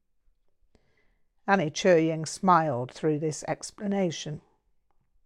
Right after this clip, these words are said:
I must say that this is one of the most engaging conversations I've had for a long time.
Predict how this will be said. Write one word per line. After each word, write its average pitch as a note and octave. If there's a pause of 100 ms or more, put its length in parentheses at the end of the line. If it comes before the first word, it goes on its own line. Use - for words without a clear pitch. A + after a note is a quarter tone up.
(960)
I G#3
must C4
say D#3
that -
this G#3
is D#4
one G3
of E3+
the E3+
most F3
engaging G3
conversations D#3+
I've F3+
had C#3+
for F#3
a F#3
long F3
time. C#3